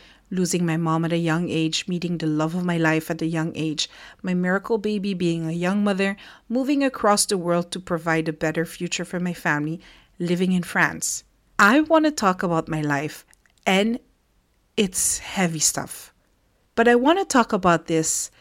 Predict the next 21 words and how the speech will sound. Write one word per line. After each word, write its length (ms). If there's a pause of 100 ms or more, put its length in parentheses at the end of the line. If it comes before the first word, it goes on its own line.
(360)
and 140
I 80
want 240
to 60
share. 500 (160)
One, 380
because 400
deep 280
down, 460
I 200
know 360
that 300 (160)
it 240
will 120
do 200
me 180
good. 380 (680)
And 280
two, 340
maybe 540
because 560